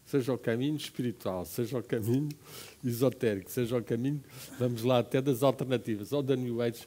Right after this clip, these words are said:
é porque também tem algum tipo de experiências. E esse tipo de experiências podem não ser tão facilmente replicáveis, mas há, de facto,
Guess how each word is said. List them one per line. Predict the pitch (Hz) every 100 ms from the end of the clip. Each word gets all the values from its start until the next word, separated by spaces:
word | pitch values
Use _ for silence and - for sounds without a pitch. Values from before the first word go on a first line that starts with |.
| -
é | 165
porque | -
também | - 160 170
tem | 170 165
algum | 160 165
tipo | 165 180 156
de |
experiências. | - - 180 160 139 - 131 - - - - - - - 214
E | 185 170 135 135
esse | 180 180
tipo | - 135
de | 107
experiências | - 120 110 104 123
podem | - 180 175 170
não | 156
ser | - - 110
tão | - - 190
facilmente | - 160 - - 135 110 101 92
replicáveis, | - 156 156 175 160 - 110 85 92 95 117 - - - - - _
mas | 202 180 147 - - - -
há, | 127 113 98 98 107 143 - _ _
de | -
facto, | - 101 - - 117